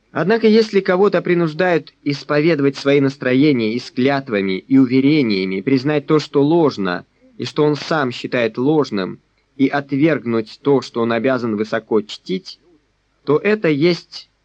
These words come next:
статус конфессионис, то есть состояние обязательного исповедания веры. И тогда я могу сказать: "Люди, ваши обычаи я согласен принять, но в мгновение ока переменить настроение на новые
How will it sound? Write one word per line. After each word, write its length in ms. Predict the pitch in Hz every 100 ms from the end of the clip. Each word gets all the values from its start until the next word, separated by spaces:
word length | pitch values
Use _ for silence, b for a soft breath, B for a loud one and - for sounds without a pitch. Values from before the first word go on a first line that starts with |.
| -
статус 680 | - 151 147 151 - - _
конфессионис, 1160 | 139 135 139 135 - 147 151 110 92 - - _ _ _ _ _ 196 _ 185 202 _ _ _ _ _ _ _ _
то 60 | -
есть 160 | 107
состояние 480 | - 127 143 143 135
обязательного 580 | 127 123 185 180 156 147
исповедания 640 | 139 135 131 135 135 139
веры. 540 | 151 160 113 95 - - _ _ _ -
И 120 | 139
тогда 260 | 170 185
я 80 | 208
могу 220 | 180 175
сказать: 680 | 180 - 147 117 92 - - _ -
"Люди, 380 | 123 175 151 107
ваши 280 | 120 151 147
обычаи 400 | 135 175 170 139
я 160 | 135
согласен 480 | 139 139 143 139 139
принять, 680 | 131 131 107 90 - - - -
но 380 | 113 110 - -
в 80 |
мгновение 560 | 120 127 135 143 160 151
ока 360 | 156 156 139 107
переменить 600 | 135 139 139 147 147 131
настроение 640 | 123 - 127 131 131 117
на 160 | 113 113
новые 500 | 131 170 117 101